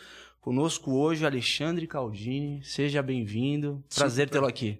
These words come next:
Speaker 2: Contrário, prazer tá aqui. Muito obrigado pelo convite. Felizaço tá aqui com vocês. É um assunto, de fato, interessante, né? E, e, curiosamente, todo mundo acha que não sabe fazer networking, né? Então, vamos ver se a gente consegue desmistificar isso, né? Não tem fórmula, não tem jeito certo. Todo mundo faz. Então,
Speaker 1: Sim.
Speaker 2: poder conversar um pouco sobre isso é um super prazer. Muito obrigado pelo convite.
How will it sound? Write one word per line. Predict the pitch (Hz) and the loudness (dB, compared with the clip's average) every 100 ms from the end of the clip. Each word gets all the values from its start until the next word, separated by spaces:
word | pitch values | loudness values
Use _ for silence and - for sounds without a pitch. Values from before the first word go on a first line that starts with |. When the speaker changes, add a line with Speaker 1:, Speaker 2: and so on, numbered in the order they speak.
| - | -4
Speaker 2:
Contrário, | 147 156 117 110 | -2 2 2 2
prazer | 120 107 131 | 2 2 0
tá | 151 | 0
aqui. | - | 0
Muito | 117 151 | 0 2
obrigado | 135 117 | 2 2
pelo | 131 | 0
convite. | 117 104 143 - | 0 2 0 0
Felizaço | - 135 113 107 123 - | 0 0 2 2 2 0
tá | 117 | -2
aqui | - | -4
com | - | -2
vocês. | - 139 156 - - - - | 0 2 0 -2 -8 -16 -2
É | 139 | 0
um | |
assunto, | 143 185 208 190 170 | 2 0 2 2 2
de | 151 | 0
fato, | 165 151 | 0 0
interessante, | 175 202 - 160 160 117 | 0 4 4 2 0 0
né? | 107 135 | 0 0
E, | 135 135 131 | -2 -4 -6
e, | - | -2
curiosamente, | 156 156 139 147 - | 0 2 2 -2 -2
todo | 185 175 | -4 -2
mundo | 160 | 0
acha | 151 - | 0 0
que | |
não | 165 | 0
sabe | 135 147 139 | 2 2 0
fazer | 113 110 98 | 0 0 0
networking, | 98 98 90 - 92 | -2 -4 -4 -4 -6
né? | 104 117 | -6 -8
Então, | - - - | -12 -10 -4
vamos | 139 | -2
ver | - | 0
se | |
a | 180 | -2
gente | - | 0
consegue | 160 165 160 | 0 2 0
desmistificar | 139 175 - - - 143 131 120 | -2 0 0 -2 -4 -2 0 0
isso, | 123 - 95 | 2 0 0
né? | 107 | -2
Não | 123 113 | -2 -2
tem | 196 | -2
fórmula, | - - 113 127 117 104 | -2 0 2 4 2 0
não | 110 | 0
tem | 113 139 | 0 -2
jeito | 127 - | 0 2
certo. | - 107 113 110 | 2 2 0 -2
Todo | 117 269 | -2 0
mundo | 127 107 | 2 0
faz. | - 87 85 - 139 - - | 0 0 0 0 -2 -8 -4
Então, | 127 | -2
Speaker 1:
Sim. | 120 | 0
Speaker 2:
poder | 135 | 0
conversar | 131 147 123 - | 2 2 4 2
um | 135 | 0
pouco | 127 | -2
sobre | - 123 | -2 2
isso | 131 175 | 2 0
é | |
um | 160 | -2
super | - 143 151 | -2 -2 -2
prazer. | 165 117 95 | 0 0 -2
Muito | 92 - | -2 -2
obrigado | 120 110 | 0 0
pelo | 139 | 0
convite. | 131 113 82 - - | -4 -4 -4 -6 -8